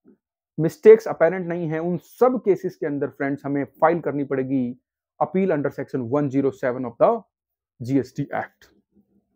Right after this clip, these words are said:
जो अपीलेट रेमेडीज हैं, जो अपीलेट रेमेडीज हैं, उन अपीलेट रेमेडीज में हमें टेन परसेंट प्री डिपॉजिट करना पड़ेगा टैक्स का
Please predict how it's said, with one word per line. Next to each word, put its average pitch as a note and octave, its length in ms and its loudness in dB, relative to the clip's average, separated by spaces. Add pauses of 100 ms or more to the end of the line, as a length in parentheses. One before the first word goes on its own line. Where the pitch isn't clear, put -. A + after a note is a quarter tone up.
(440)
जो G3+ 60 10
अपीलेट F#3 480 6
रेमेडीज E3+ 460 -4
हैं, D3+ 400 -8 (1200)
जो D3+ 120 4
अपीलेट F#3 360 4
रेमेडीज E3+ 440 -4
हैं, D#3 380 -10 (640)
उन G#3+ 120 2
अपीलेट F#3 380 4
रेमेडीज E3+ 420 -4
में F3+ 100 -4
हमें F3+ 160 -4 (100)
टेन F#3+ 160 -4
परसेंट F3 320 -8
प्री F#3+ 140 -2
डिपॉजिट D#3+ 400 -2
करना D3 240 -6
पड़ेगा C#3+ 300 -2
टैक्स - 280 -6
का C3 180 -4